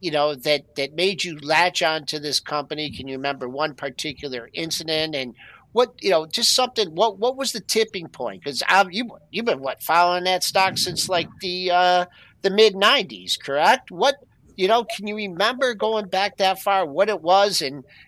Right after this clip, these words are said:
and he, the reason he wants the answer to that is 'cause he wants to find the next Apple. He wants to do his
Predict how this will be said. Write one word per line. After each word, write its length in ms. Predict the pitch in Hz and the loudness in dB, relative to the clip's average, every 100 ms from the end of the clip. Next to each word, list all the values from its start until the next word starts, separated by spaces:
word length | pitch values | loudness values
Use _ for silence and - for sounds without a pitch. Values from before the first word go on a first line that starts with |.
| - | -4
and 160 | 156 | -4
he, 120 | 151 202 180 | -4 -10 -14
the 100 | 175 | -10
reason 360 | 156 254 254 240 | -4 -2 -2 -2
he 100 | 190 | -2
wants 320 | 220 202 175 | 0 -2 -2
the 160 | 180 190 | -2 0
answer 260 | 220 - | 0 -2
to 120 | 170 160 | -6 0
that 240 | 165 185 | 2 2
is 120 | 175 | 0
'cause 280 | - 165 143 - | -4 -6 -8 -14
he 280 | - 285 | 0 0
wants 380 | 370 254 131 - | 2 0 -2 -4
to 100 | - | -8
find 380 | - 110 98 95 | -10 -10 -10 -12
the 80 | 95 | -14
next 340 | 95 85 - | -14 -12 -12
Apple. 380 | 95 85 - 156 | -12 -14 -16 -14
He 180 | 160 254 | -10 -2
wants 320 | 285 233 - | 2 2 0
to 80 | 226 | -8
do 160 | 196 | -6
his 260 | 196 214 202 | -4 -4 -4